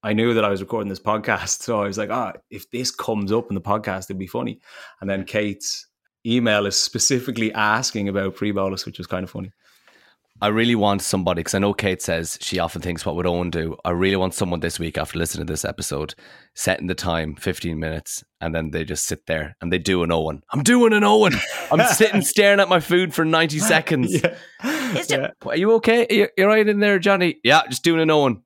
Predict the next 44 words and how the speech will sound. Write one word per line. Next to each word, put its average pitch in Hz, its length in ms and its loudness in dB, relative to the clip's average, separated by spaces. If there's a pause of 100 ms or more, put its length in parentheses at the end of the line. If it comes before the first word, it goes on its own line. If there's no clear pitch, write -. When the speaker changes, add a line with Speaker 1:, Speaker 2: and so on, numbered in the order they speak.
(120)
Speaker 2:
Don't 123 180 2
worry 127 160 4
about 113 240 4
it." 196 600 0
Speaker 1:
<laughs> - 0 -
Yeah. 143 240 0 (340)
Speaker 2:
"I'm - 120 -4
staring 151 320 6
at 151 80 4
my 139 100 6
food." 131 340 2
Speaker 1:
We - 600 -18
should - 100 -10
get 175 200 0
bracelets. 120 540 -2
"What 123 160 0
would 110 100 -2
Owen 120 240 -2
do?" 98 160 -4 (340)
Speaker 2:
"What 104 180 0
would 123 140 4
Owen 214 320 6
do?" 170 460 6 (180)
There 202 120 4
we 190 80 4
go. 156 140 4
There's 208 200 4
the 156 80 0
merch. 151 420 2 (280)
Finally. 190 600 4
Speaker 1:
<laughs> - 40 -2 (280)
Yeah. 196 100 2 (180)
Speaker 2:
Nearly 202 200 6
three 220 260 2
years 208 240 6
in, 208 120 6
we've 180 140 4
got 185 160 6
our 180 120 6
merch. 170 300 2
"What 180 140 6
would 175 100 4
Owen 170 280 4
do?" 131 240 2